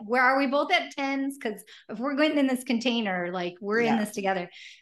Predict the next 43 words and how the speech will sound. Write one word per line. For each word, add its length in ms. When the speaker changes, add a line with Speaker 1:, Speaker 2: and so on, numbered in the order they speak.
Speaker 1:
And 180
then 140
it's 200
like, 200
so 320
I 80
didn't 180
change 380
anything 280
about 200
their 120
morning. 400
I 60
didn't 160
say 140
they 80
had 140
to 60
get 140
up 160
a 60
half 240
hour 200
earlier, 920
you 100
know, 160
but 100
we 120
changed, 480
we 80
took 240
the 140
opportunity 680
that 120
already 240
existed 800
and 120
did 120
Speaker 2:
Yeah. 80
Speaker 1:
something 260
different 380
with 160
it. 160